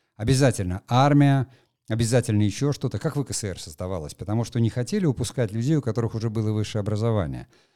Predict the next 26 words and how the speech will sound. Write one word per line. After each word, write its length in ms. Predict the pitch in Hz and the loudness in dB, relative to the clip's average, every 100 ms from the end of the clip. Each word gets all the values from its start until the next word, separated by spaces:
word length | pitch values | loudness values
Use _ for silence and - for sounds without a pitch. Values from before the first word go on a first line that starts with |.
| _ _ - | _ _ -10
И 100 | 101 | -2
тогда 320 | 113 117 117 | 0 2 2
вот 180 | 101 85 | 0 -4
Пырьев 380 | 107 147 170 - | -4 -2 -2 -4
создал 320 | 131 131 131 | -4 -2 -4
курсы 400 | - 175 - 104 | -4 -6 -4 -6
для 180 | 98 113 | 0 2
людей 400 | 107 101 131 202 | 2 0 -2 -2
специально. 520 | - 120 - 139 95 | -4 -6 0 0 0
Туда 240 | - 113 | 0 -2
вообще 240 | 127 - 156 | 0 -2 -2
брали 260 | 120 104 | 0 0
до 140 | 87 95 | -2 -4
тридцати 420 | 104 101 - 101 | -4 -6 -6 -4
пяти, 340 | 104 101 170 | -4 -4 0
но 200 | 101 101 | 0 0
туда 280 | 98 101 117 | -2 -2 0
раньше, 320 | 113 123 - | 2 0 -2
чем 280 | 104 117 104 - _ _ - | -4 -2 -2 -6 _ _ -6
там 240 | 101 95 | -2 -2
в 100 | 87 | -4
двадцать 460 | 101 113 110 113 - | -2 -2 -2 -6 -6
пять, 260 | - 139 | -4 -2
было 180 | 110 107 | 0 0
не 120 | 107 | 0
поступить. 560 | - - 139 120 - | -2 -8 -8 -10 -12